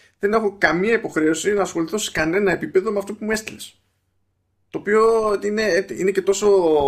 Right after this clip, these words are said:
καλομαθημένοι σε ορισμένες, σε ορισμένες μπάντες που νομίζουν ότι τους τη χρωστάς την κάλυψη. Και λες,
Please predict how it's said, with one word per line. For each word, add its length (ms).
καλομαθημένοι 600
σε 100
ορισμένες, 520
σε 80
ορισμένες 320
μπάντες 300
που 80
νομίζουν 300
ότι 220
τους 280
τη 80
χρωστάς 280
την 100
κάλυψη. 420
Και 100
λες, 160